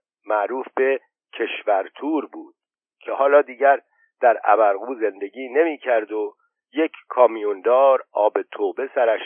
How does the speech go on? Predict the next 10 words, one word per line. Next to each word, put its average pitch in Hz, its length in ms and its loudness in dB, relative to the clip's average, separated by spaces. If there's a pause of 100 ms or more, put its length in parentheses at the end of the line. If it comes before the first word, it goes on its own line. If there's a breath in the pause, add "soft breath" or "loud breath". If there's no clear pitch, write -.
ریخته 104 360 -10
و 90 320 -10
به 113 140 -12
شیرازش 120 720 2
برده - 300 -20
بود. - 220 -20 (680)
میزاغو 117 520 4 (520)
در 123 180 2
زمان 143 520 6
تجرد 123 600 4